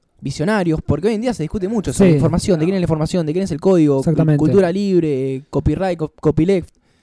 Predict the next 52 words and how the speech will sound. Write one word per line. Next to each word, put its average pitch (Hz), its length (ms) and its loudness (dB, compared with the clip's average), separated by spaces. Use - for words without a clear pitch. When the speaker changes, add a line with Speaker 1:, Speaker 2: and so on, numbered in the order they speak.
Speaker 1:
Los 226 120 -2
tipos 285 200 2
ya 262 60 -6
en 247 60 -2
el 208 40 -4
momento 220 180 -2
decían, 180 320 -4
"Yo - 140 -12
creo 175 220 -2
esto 147 300 -2
y 160 80 -2
esto 127 340 -4
es - 120 -16
código 180 240 2
para 139 140 -2
todo". 139 260 0
Speaker 2:
Open 170 280 4
source. 139 400 -2
Speaker 1:
Sin 160 200 -8
hablar 156 380 0
de, 123 520 -6
de 120 180 -14
internet, 143 360 0
no 131 120 -4
tenía 135 220 -8
Speaker 2:
Claro. 170 340 6
Speaker 1:
internet. 135 220 -8
De - 80 -2
hecho, 202 260 4
el 151 160 4
tema 160 200 0
de 160 60 0
la 160 60 0
internet 160 260 -2
fue 160 80 -4
un 151 60 -6
tema, 151 320 0
al 143 140 -4
no 180 100 2
tener 175 160 -2
internet, 180 400 -2
para 131 140 -10
expandirse 165 560 -8
los 131 100 -6
hackers, 147 320 -4
para 120 200 -8
que 120 100 -10
vayan 143 340 -4
de 127 60 -6
universidad 131 280 -6
en 175 40 -4
universidad, 185 360 -6